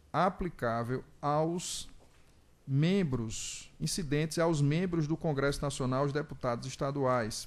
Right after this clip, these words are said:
podendo ser afastados por decisão judicial, independentemente de deliberação política da Casa Legislativa Municipal.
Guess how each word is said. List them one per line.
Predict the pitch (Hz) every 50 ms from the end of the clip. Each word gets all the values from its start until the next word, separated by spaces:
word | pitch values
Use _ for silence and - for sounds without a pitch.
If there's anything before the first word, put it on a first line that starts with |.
| - -
podendo | 208 202 170 175 175 180 170
ser | - - 156
afastados | 147 143 - - 135 131 - - 143 139 139 -
por | - - 156
decisão | 151 151 143 - 151 135
judicial, | 120 120 123 - - - 127 135 147
independentemente | 147 147 156 151 165 151 147 139 - 127 120 117 120 123 -
de | - 139
deliberação | 131 139 139 139 131 131 131 127 117 - - 135 135
política | - - 127 123 120 127 - - - 135 - - - - - - - - -
da | - 120 135 135
Casa | - - - 117 110 107 117 113 117 127 127 156 - - - - - - - - - - _ _ _
Legislativa | 123 127 139 127 135 139 131 117 - - 120 120 120 131
Municipal. | 131 135 139 139 139 - - 127 - - 123 117 117 110 113 113 123